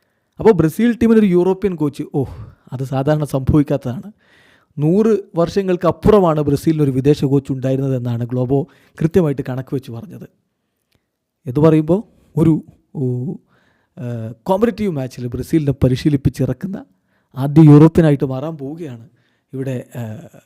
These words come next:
നമ്മുടെ കോച്ച് കാർലോ ആഞ്ചലോട്ടി. അപ്പോൾ ആഞ്ചലോട്ടിക്ക് ബ്രസീലിയൻ ഫുട്ബോളിൻ്റെ തനതായിട്ടുള്ള രൂപത്തിലേക്ക് ടിറ്റ ചെയ്ത പോലെയുള്ള ഇന്നത്തെ ഫുട്ബോളിൻ്റെ പ്രാഗ്മാറ്റിക് രീതികൾ കൂടി സന്നിവേശിപ്പിച്ച്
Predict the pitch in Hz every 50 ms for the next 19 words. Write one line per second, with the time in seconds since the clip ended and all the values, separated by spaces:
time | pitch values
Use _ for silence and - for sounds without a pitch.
0 | 180 147 - _ 139 131 120 110 113 - _ _ - - 131 - - 117 131 123
1 | - 117 113 110 101 - 107 104 - - 113 - _ _ _ _ _ _ _ _
2 | _ _ _ _ _ _ _ - 156 151 175 180 214 202 233 240 240 208 - 208
3 | - 170 135 120 127 175 - _ _ _ _ _ - 135 139 147 - 208 214 226
4 | 220 208 - 202 175 160 190 202 196 190 180 185 214 254 - _ _ _ _ _
5 | _ _ _ _ _ - - - 190 196 226 240 240 220 214 214 190 190 170 165
6 | 147 147 143 - 123 120 110 - - 127 - _ _ _ _ _ _ _ - 156
7 | 151 - - - 214 214 208 208 208 214 196 202 196 190 190 190 185 180 196 214
8 | 269 - _ _ _ _ - 160 180 202 214 - - 202 - 202 175 160 185 202
9 | 208 196 185 202 175 - 185 185 190 185 202 214 202 - 214 170 170 185 208 185
10 | 220 196 202 180 165 165 170 180 214 277 - _ _ _ _ _ _ _ _ _
11 | - 135 147 175 208 208 190 175 - - 131 - 127 - - 120 110